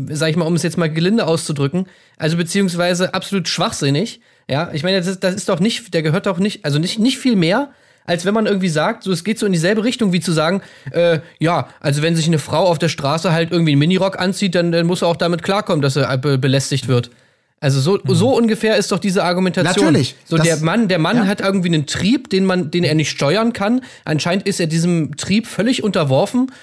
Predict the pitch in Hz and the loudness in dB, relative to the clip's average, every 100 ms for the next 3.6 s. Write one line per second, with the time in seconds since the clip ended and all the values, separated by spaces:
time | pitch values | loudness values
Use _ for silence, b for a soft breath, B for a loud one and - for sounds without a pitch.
0 | B - 160 175 180 190 196 196 196 - | B -4 -2 0 -2 -2 0 0 -2 0
1 | 165 165 156 175 165 160 - 139 180 220 | 2 2 0 0 -2 -4 -2 0 2 2
2 | 196 - 180 185 180 170 180 165 170 165 | 0 0 -2 0 0 0 -4 -2 0 0
3 | 160 156 - 175 202 - | 0 0 -2 -2 -2 -4